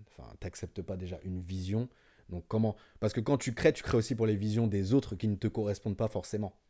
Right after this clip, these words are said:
Tu vois ce que je veux dire ? Donc, euh, c'est de là que la force d'un communicant, selon moi, tu vois, de création, pour pouvoir créer, tu vois. Une,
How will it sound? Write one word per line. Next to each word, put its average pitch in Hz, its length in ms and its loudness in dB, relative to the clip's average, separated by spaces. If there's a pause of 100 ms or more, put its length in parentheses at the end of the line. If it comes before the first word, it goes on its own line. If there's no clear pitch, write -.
(120)
Tu - 80 -2
vois 101 80 2
ce - 80 -6
que 104 40 2
je 95 60 2
veux 95 60 2
dire ? 107 120 -2 (460)
Donc, 110 260 2
euh, 101 140 8
c'est 101 180 0
de 101 100 2
là 135 180 6
que 95 380 0
la 95 140 0
force 95 240 -4
d'un 92 100 -6
communicant, 90 420 -6
selon 90 240 -8
moi, 87 180 -8
tu - 60 -16
vois, 85 140 -8
de 104 120 0
création, 92 480 -4
pour 101 120 -6
pouvoir 104 280 4
créer, 82 300 -8 (420)
tu - 100 -10
vois. 85 300 -6
Une, 101 180 0